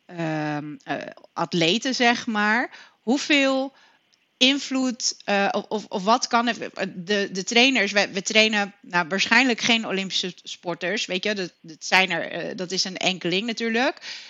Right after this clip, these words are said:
Ehm, waarom is het dan voor, voor ons als, ik noem het eventjes, recreant of misschien wel gewoon, eh, fanatiek sporter? Is het dan, eh, misschien, eh, een beetje amateurwedstrijden, zeg maar? Waarom is het voor ons dan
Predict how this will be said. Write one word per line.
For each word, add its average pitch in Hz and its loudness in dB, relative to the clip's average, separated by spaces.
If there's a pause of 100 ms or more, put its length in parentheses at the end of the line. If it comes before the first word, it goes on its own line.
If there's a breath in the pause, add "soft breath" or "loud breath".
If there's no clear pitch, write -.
(120)
Ehm, 196 2 (140)
waarom 226 2
is 226 0
het 220 -4
dan 202 0
voor, 185 -2
voor 196 -6
ons 247 -2
als, 175 0
ik - -8
noem 185 -14
het 185 -18
eventjes, 175 -4 (140)
recreant 185 4
of - -8
misschien 196 0
wel 180 2
gewoon, 175 -2
eh, 160 -2
fanatiek 214 0
sporter? 190 -2 (240 loud breath)
Is 214 0
het 196 -4
dan, 190 0
eh, 185 2
misschien, 233 0
eh, 214 2
een 202 -8
beetje 208 0
amateurwedstrijden, 196 0
zeg 190 -2
maar? 185 -6
Waarom 208 4
is 208 -2
het 214 -6
voor - -10
ons 247 -4
dan 247 -2